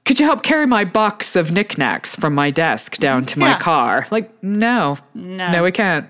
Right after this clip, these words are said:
Speaker 2: No. You're on
Speaker 1: Ridiculous.
Speaker 2: your own. Um, anyway, so she's gone. That's good. We don't have to talk about her and her hair anymore. Um, but Ashton,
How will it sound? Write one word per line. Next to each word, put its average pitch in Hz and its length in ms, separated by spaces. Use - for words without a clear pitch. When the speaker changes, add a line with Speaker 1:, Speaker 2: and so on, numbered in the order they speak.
Speaker 2:
No. 165 340
You're 196 180
on 190 40
Speaker 1:
Ridiculous. 123 640
Speaker 2:
your 233 80
own. 226 140
Um, 220 100
anyway, 208 320
so 226 120
she's 233 280
gone. 185 260
That's 175 220
good. 160 260
We 180 60
don't 185 80
have 180 140
to 196 60
talk 180 220
about 165 300
her 175 240
and 175 80
her 160 100
hair 175 260
anymore. 175 460
Um, 214 560
but 277 300
Ashton, 285 800